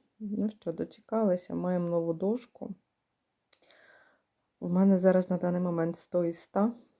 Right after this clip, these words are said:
так що треба зараз когось вибирати. Пару слів скажу свою, а, таку авторитетну експертну думку.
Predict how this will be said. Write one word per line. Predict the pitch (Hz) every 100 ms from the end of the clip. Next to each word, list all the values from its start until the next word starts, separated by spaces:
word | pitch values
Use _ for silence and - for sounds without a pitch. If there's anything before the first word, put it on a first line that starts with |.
| _ _
так | - -
що | -
треба | - 175 170
зараз | 165 165 165
когось | - 165 160 -
вибирати. | 156 160 160 202 226 - - - _ _ _ _ - - - _ _ _ _ _ _
Пару | 180 185 185
слів | - - 185 185 -
скажу | - - 165 165 170
свою, | - - 165 175 165 - - _
а, | - - _
таку | - -
авторитетну | 147 - 165 160 - 165 160
експертну | 147 - - 156 160
думку. | 151 170 208 214 - 190